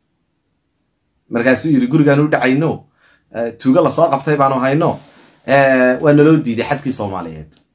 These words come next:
Dowladda federaalkaanu ka weynay permission." Oo khudba sir aad waddo inaad eer guursato doonaysa markaa, daaqadda ka soo dhacdo. Bilaa nikaax, bilaa weli, bilaa meher, bilaa lacag.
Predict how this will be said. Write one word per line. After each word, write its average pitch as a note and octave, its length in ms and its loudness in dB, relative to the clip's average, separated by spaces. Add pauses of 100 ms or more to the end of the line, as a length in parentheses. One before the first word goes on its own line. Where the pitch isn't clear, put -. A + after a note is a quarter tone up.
(400)
Dowladda B2+ 340 0
federaalkaanu B2 580 -2
ka B2 80 -4
weynay F2+ 500 -6 (440)
permission." A2 500 -6 (3250)
Oo C#3+ 140 0
khudba D#3+ 140 0
sir A#3 180 2
aad D3 160 2
waddo C3+ 240 -2
inaad F#3+ 200 2
eer F3+ 120 2
guursato D3+ 480 -6
doonaysa C#3+ 280 -2
markaa, A2+ 420 -10
daaqadda D3 260 -2
ka C#3+ 80 -8
soo B2+ 160 -2
dhacdo. D#2+ 260 -12 (1120)
Bilaa D3 200 2
nikaax, C#3+ 440 -2
bilaa C3 240 4
weli, B2 480 2
bilaa C3+ 220 2
meher, B2 380 -2
bilaa C3+ 300 2
lacag. A#2 380 -2